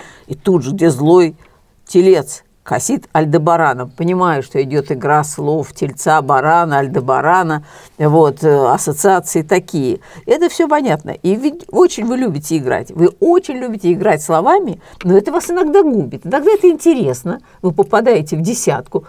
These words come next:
но иногда это вас губит. Именно вот эта вот, э, такая необязательность, неточность. Вот. И тут же тебе гончие псы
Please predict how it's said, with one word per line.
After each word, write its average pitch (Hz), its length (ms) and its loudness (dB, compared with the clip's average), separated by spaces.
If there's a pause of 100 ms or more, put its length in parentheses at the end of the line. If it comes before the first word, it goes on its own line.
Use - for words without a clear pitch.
но 180 160 2
иногда 156 360 0
это 180 120 -4
вас 185 200 -2
губит. 185 340 0
Именно 156 320 -2
вот 151 160 -2
эта 147 220 -2
вот, 135 160 -2 (400)
э, 151 340 2 (160)
такая 208 220 -4
необязательность, 196 1200 -2
неточность. 202 920 -2 (380)
Вот. 160 380 4 (180)
И - 80 0
тут 208 220 0
же 156 100 0
тебе 151 240 0
гончие 139 480 0
псы 226 640 -2